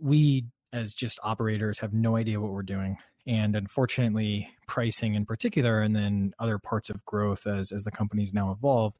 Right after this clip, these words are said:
have, you know, some pretty big impacts on your overall growth. And so essentially what ended up happening is started Price Intelligently.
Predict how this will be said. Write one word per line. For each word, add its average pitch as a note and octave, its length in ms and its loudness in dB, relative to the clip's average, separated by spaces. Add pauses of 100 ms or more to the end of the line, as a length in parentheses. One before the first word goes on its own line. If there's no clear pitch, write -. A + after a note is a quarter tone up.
(100)
have, G#2+ 380 -2
you A#2+ 140 -4
know, G#2+ 60 -4
some A2 160 -8
pretty D#3 180 -2
big A2+ 220 -4
impacts A2 640 -6
on G#2+ 180 -4
your G2+ 200 -6
overall G2 320 -8
growth. A2 420 -8
And G#2 140 -6
so G#2+ 340 -4 (220)
essentially G3+ 320 2
what C3 160 2
ended A#2 140 -2
up - 80 -12
happening A#2+ 540 0
is G#2+ 540 -2
started C#3+ 340 0
Price C3+ 220 -2
Intelligently. A#2+ 720 -2